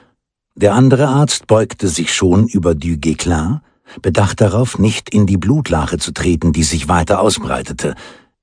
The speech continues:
Er legte ihm zwei Finger an den Hals, während Bruno sich zur Menge wandte und rief: „Polizei, zurücktreten!“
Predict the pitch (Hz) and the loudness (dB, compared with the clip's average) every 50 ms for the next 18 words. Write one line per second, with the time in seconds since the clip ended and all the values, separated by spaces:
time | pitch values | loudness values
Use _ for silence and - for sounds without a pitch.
0 | _ _ _ _ _ _ _ - 95 95 101 113 110 - - 117 104 101 98 90 | _ _ _ _ _ _ _ 0 2 4 4 2 0 0 0 2 2 2 2 0
1 | - - 98 98 85 - 120 117 104 92 82 80 78 90 87 87 101 120 147 - | 0 0 0 0 0 2 2 2 4 2 0 0 0 2 2 2 2 2 2 0
2 | - - - 113 113 107 113 113 107 - - - - 98 104 107 101 98 104 139 | -2 -4 -2 0 0 2 2 2 2 0 -2 -8 -4 0 2 2 4 4 2 2
3 | 160 131 123 123 - - - - 98 87 90 95 104 117 113 95 107 113 135 139 | 2 0 -2 -4 -4 -2 0 0 2 2 2 2 2 2 2 2 2 2 2 2
4 | - 151 123 110 104 85 104 113 127 123 - - - - - - - - - - | 2 2 2 2 2 2 2 2 2 2 0 -4 -10 -16 -18 -18 -20 -8 -2 0
5 | 147 156 160 123 - 165 160 165 175 180 165 - _ _ _ _ _ _ _ _ | 2 2 2 0 0 0 2 2 2 0 0 -4 _ _ _ _ _ _ _ _
6 | _ - - 156 147 170 196 190 - - - 147 151 143 - 147 147 147 147 123 | _ -4 0 2 2 2 2 0 -2 -2 0 2 2 2 2 2 4 4 4 2
7 | - | 0